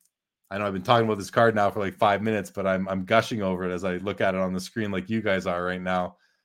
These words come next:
I mean, look at Stevie Y's autograph number one. It, it's just, it's a, it's beautiful. He's not messing around. He puts the nineteen at the end of it, right under the Y and under the N in Yzerman.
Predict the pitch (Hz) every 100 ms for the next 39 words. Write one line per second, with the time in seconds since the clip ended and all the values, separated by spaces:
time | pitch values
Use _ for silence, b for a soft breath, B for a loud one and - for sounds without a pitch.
0 | _ _ 107 104 92 165 120 - 123 107
1 | 98 95 98 110 110 98 92 92 92 87
2 | 87 101 85 87 - 90 - 107 92 90
3 | 95 82 _ - - 87 104 131 104 -
4 | 90 98 92 92 113 101 98 - 92 87
5 | 90 95 113 - 95 98 117 120 113 107
6 | 98 101 92 92 95 92 95 95 95 92
7 | 87 90 85 95 95 92 92 85 92 90
8 | 92 98 92 90 92 95 92 135